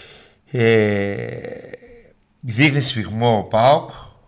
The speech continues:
Έχει κάνει τις μεταγραφές που έχει κάνει. Έχει καταφέρει να μπει στους ομίλους και αρχι-, φαίνεται ότι τουλάχιστον στα μπαράς θα παίξει.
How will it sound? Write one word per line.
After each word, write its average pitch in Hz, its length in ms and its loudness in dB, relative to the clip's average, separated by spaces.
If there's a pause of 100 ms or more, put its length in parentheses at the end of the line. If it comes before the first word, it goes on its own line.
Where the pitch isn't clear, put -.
(240)
Έχει 127 300 0
κάνει 127 200 4
τις 113 140 -4
μεταγραφές 101 420 -4
που - 60 -8
έχει - 160 -12
κάνει. 131 520 0 (220)
Έχει 123 120 -6
καταφέρει 117 360 -4
να 113 60 0
μπει 107 140 -4
στους - 140 -6
ομίλους 98 400 -4
και - 120 -12
αρχι-, 90 360 -10 (720)
φαίνεται 110 440 0
ότι 92 160 -10
τουλάχιστον 107 480 -2
στα 95 140 -6
μπαράς 85 400 -4
θα 78 380 -10
παίξει. 147 580 -8